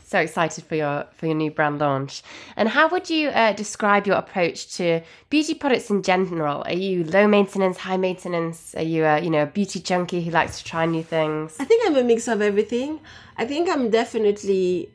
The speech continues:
Speaker 2: low maintenance, but I, I'm not sure what it means anymore. <laughs> But the, but I'm always trying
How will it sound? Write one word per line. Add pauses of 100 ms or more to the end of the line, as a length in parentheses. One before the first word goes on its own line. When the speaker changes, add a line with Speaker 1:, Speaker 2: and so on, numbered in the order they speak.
Speaker 2:
low
maintenance, (180)
but
I, (260)
I'm
not
sure
what
it
means
anymore.
<laughs> (1000)
But
the,
but
I'm
always
trying